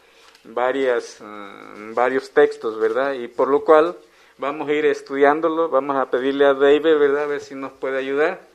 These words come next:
Dice, He aquí digo un misterio, no todos dormiremos, pero todos seremos transformados.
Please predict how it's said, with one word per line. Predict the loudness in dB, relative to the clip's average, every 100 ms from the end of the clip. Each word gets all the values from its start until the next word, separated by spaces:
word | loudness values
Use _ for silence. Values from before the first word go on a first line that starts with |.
| _ _ _ _ _ _ _
Dice, | -8 -6 -2
He | 0 0
aquí | 0 -2
digo | 0 0 0
un | -2
misterio, | -8 -4 0 0 0 -4
no | -6 -6
todos | -6 -4 -2
dormiremos, | 0 -2 -4 -4 -2 -2 -6 -10 -4
pero | 0 0 -2
todos | 0 2 2
seremos | 0 -2 -2 -4 -8 -14 -20 -20 _ _ _ _ _ _
transformados. | -10 -10 -10 -14 -12 -8 -6 -8 -16 -20